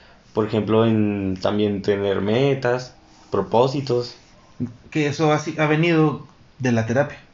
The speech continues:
Speaker 1: Ujú.
Speaker 2: Pero también lo-, los medicamentos que recetaron, eh,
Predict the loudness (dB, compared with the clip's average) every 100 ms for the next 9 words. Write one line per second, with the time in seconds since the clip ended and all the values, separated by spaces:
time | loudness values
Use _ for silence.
0 | -4 -2 -2 -6 -16 -20 -20 _ _ -20
1 | _ _ _ -20 -20 -14 -14 -4 0 2
2 | 4 2 0 0 2 4 4 4 2 2
3 | 2 0 0 0 2 2 4 0 0 -8
4 | -12 -2 2 2 2 2 0 -4 -2 2
5 | 2 2 -2 -8 -16 -20 -20 -20 -20 _
6 | _ -20 -20 _ -4 -2 -2 -4 -6